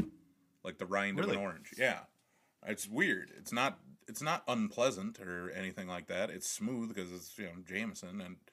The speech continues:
Speaker 1: but when you taste it, it's not like orange soda or orange, you know, candy. It's like an actual orange rind.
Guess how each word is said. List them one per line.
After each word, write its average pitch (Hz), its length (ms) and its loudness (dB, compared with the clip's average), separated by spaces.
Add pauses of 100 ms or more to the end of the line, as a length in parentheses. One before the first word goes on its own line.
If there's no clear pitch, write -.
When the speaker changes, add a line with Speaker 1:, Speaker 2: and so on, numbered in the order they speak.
(540)
Speaker 1:
but 98 240 4 (480)
when 104 120 0
you 95 80 0
taste 143 360 2
it, 92 80 -2
it's 90 120 -6
not 107 140 0
like 87 140 -8
orange 98 320 -2
soda 92 360 2
or 87 180 -4
orange, 92 520 -4
you 92 80 -4
know, 85 300 -10 (560)
candy. 107 420 2
It's - 400 -8 (560)
like 92 140 0
an 95 100 2
actual 101 480 2
orange 107 320 2
rind. 87 460 -4